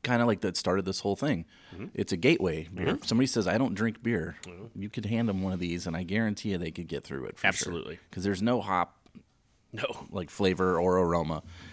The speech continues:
Speaker 1: It's straight juice, basically, is what it smells
Speaker 2: Yep.
Speaker 1: like
Speaker 2: What
Speaker 1: and tastes
Speaker 2: is
Speaker 1: like.
Speaker 2: it, it, uh, uh, seven point three I B Us. So
Speaker 1: Yeah, that's super low.
Speaker 2: not bitter whatsoever.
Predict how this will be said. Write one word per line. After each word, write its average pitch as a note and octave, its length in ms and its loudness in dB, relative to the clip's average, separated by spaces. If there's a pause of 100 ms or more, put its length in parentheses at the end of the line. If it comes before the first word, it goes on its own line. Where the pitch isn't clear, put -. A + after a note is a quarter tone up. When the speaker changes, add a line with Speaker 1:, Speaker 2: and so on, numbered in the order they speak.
(100)
Speaker 1:
It's F#2 140 -2
straight - 520 2
juice, E2+ 460 -2
basically, D#2 540 -6
is C#2 160 -8
what C#2 120 -6
it - 100 -10
smells - 320 -6
Speaker 2:
Yep. - 100 -8
Speaker 1:
like - 220 -14
Speaker 2:
What F#2+ 140 -2
Speaker 1:
and F#2 100 -4
tastes G#2 260 -2
Speaker 2:
is A#1 60 -4
Speaker 1:
like. - 240 -4 (520)
Speaker 2:
it, A2 200 -6
it, F#2+ 320 -4 (440)
uh, - 40 -4
uh, F2+ 220 -2
seven C#3+ 440 -2
point B2 280 -2
three G#2 360 -4
I F2+ 120 0
B E2+ 340 -8
Us. - 180 -12 (320)
So - 180 -4
Speaker 1:
Yeah, E2 180 2
that's E2+ 160 0
super F2 340 0
low. D2+ 320 -8
Speaker 2:
not F#2+ 420 2
bitter F2 380 -2 (120)
whatsoever. D#2+ 840 -8